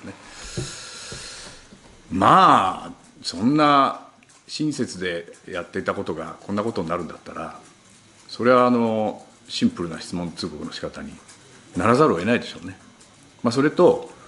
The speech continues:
これはね、日本のやはりあの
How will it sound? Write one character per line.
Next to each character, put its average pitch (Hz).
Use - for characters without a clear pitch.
こ -
れ 143
は 165
ね、 151
日 101
本 175
の 175
や 156
は 156
り 117
あ 92
の 87